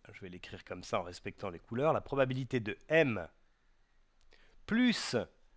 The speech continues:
la probabilité de D, la probabilité de D, eh bien ça, ça fait un. Ça, c'est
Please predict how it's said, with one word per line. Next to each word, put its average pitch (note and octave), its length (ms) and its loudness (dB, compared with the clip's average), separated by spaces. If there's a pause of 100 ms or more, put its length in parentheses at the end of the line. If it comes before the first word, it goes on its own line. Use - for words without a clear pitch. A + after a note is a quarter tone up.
(140)
la C3 160 4
probabilité A2+ 760 2
de F#2 140 -8
D, A2 340 -6 (3000)
la G2 80 -10
probabilité F#2+ 720 -8
de F#2 160 -10
D, F#2 340 -8 (1160)
eh B2 80 0
bien A2+ 220 2
ça, - 520 6 (180)
ça - 240 -4
fait - 360 -4 (640)
un. C#3+ 160 2 (1700)
Ça, D#3+ 180 6
c'est C3 280 2